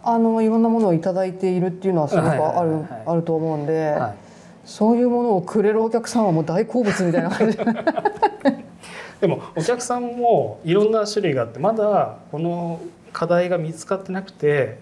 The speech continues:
Speaker 2: 熱を持てない人もいるじゃないですか。
Speaker 1: うん。
Speaker 2: で、それが顕在化してくると
Speaker 1: うん。
Speaker 2: 熱を持ったりするっていう、
Speaker 1: そうなの。
Speaker 2: その辺のその目覚めさせ方とか、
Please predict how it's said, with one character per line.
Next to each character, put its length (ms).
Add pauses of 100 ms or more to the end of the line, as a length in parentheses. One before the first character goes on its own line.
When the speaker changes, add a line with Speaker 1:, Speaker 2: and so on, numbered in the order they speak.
Speaker 2:
熱 280
を 60
持 140
て 140
な 100
い 100
人 320
も 100
い 60
る 280
じ 100
ゃ 20
な 80
い 40
で 100
す 100
か。 100
Speaker 1:
う 40
ん。 400
Speaker 2:
で、 60
そ 100
れ 100
が 40
顕 260
在 160
化 100
し 80
て 60
く 120
る 100
と 360
Speaker 1:
う 40
ん。 280
Speaker 2:
熱 280
を 60
持 120
っ 40
た 140
り 60
す 120
る 60
っ 20
て 40
い 20
う、 20
Speaker 1:
そ 160
う 40
な 180
の。 440
Speaker 2:
そ 100
の 120
辺 180
の 80
そ 120
の 140
目 220
覚 200
め 200
さ 180
せ 120
方 220
と 120
か、 400